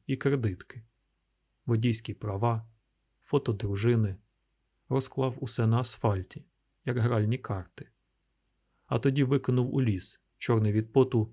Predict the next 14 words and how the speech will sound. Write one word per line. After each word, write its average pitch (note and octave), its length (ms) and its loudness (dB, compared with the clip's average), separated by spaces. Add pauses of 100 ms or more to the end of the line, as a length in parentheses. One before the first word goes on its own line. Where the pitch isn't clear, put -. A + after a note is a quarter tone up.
(160)
шматок C#3 460 -4
шкіри G2 480 -6 (720)
та C#3+ 140 -2
сів C3+ 320 -2
із A#2+ 100 -2
фотографією G#2+ 840 -2
в G2+ 40 -2
руках. A2+ 540 -4 (1040)
Потім B2+ 400 0 (400)
поклав C3 400 0
її A2 320 2 (180)
на A#2+ 120 0
дорогу, A#2 520 0 (800)
встав, A#2 440 0